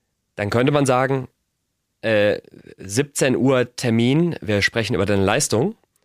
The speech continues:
Oder man sagt es so, du, hast du bei nächster Gelegenheit mal kurz Zeit zwischen zwei Terminen, dass wir uns mal zu einem Kaffee oder virtuellen Kaffee austauschen,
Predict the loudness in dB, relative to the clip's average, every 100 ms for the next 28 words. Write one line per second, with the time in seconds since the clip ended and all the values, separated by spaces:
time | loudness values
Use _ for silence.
0 | _ _ _ _ _ _ _ 0 2 2
1 | 2 -2 -8 _ -6 -4 -4 -8 -4 -4
2 | -4 -4 0 2 0 -2 -2 -2 0 0
3 | 0 -2 0 0 0 0 -2 -2 0 2
4 | 0 -2 _ _ _ _ _ _ _ _
5 | -6 -4 -2 -4 -2 0 0 -2 -4 -4
6 | -4 -4 -2 -2 0 0 2 0 0 -2
7 | -2 0 0 0 -2 -4 -2 0 0 -2
8 | _ _ _ -20 -18 -8 -8 -2 0 2
9 | 0 0 0 0 -4 -4 0 0 -2 -2
10 | -2 -2 -4